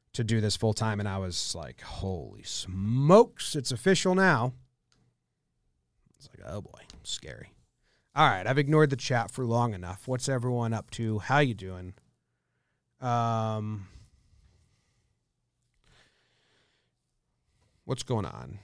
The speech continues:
Jill must save us from the Tuesday monster. It's Tuesday, yeah. Uh, will J J R be on time? I hope so.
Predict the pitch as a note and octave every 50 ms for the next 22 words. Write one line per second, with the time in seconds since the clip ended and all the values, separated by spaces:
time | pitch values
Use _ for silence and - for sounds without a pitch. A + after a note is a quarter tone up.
0 | - - _ _ _ _ _ _ - C#3 D3+ E3 E3 E3 D#3+ C3+ - - D#3 D#3
1 | D#3 C#3+ C#3+ - - C#3 A#2+ A2+ - - - E3 D#3+ D3 B2+ D3 C#3 B2+ B2 A#2
2 | G#2+ G#2 - - - F2 F2 F2+ F#2+ - - - - - _ _ _ - - -
3 | - - - - A#2+ B2 A#2+ G#2+ - G2+ F#2 G2 G2+ G2 F#2+ F#2 F2+ - _ _
4 | _ - A#2+ A2 G#2+ G#2 G#2+ A2 A2 A2 G#2+ A#2+ C3 D3+ D3 D3+ D3+ D3 D3 C3+
5 | C#3 C3+ B2 A#2 G#2+ - B2 A2+ G#2+ G2+ G#2 G#2 F3 A3+ - - - F#2 G2+ B2